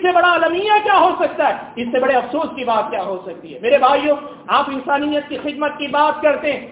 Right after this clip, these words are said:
میں آپ کو بتاؤں، ان مدارس اسلامیہ کو چلانے سے بڑی انسانیت کی کوئی خدمت نہیں۔ ان مدارس سے نکلنے والے علماء ہی انسانوں کو انسانیت سکھاتے ہیں، چور کو بتاتے ہیں کہ چوری کرنا حرام ہے، جب ان کی تعلیم سے چور اپنی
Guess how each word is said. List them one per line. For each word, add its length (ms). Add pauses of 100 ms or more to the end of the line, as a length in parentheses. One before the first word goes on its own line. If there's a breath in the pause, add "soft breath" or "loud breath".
(140)
میں 160
آپ 220
کو 100
بتاؤں، 420 (300 loud breath)
ان 240
مدارس 440
اسلامیہ 640
کو 80
چلانے 500
سے 80
بڑی 200
انسانیت 560
کی 80
کوئی 200
خدمت 440
نہیں۔ 140 (320 loud breath)
ان 180
مدارس 400
سے 120
نکلنے 400
والے 340
علماء 380
ہی 180 (300)
انسانوں 540
کو 120
انسانیت 720
سکھاتے 440
ہیں، 160 (280)
چور 260
کو 180
بتاتے 440
ہیں 120
کہ 160
چوری 260
کرنا 280 (140)
حرام 380
ہے، 140 (340)
جب 140
ان 140
کی 160
تعلیم 500
سے 100 (100)
چور 180
اپنی 240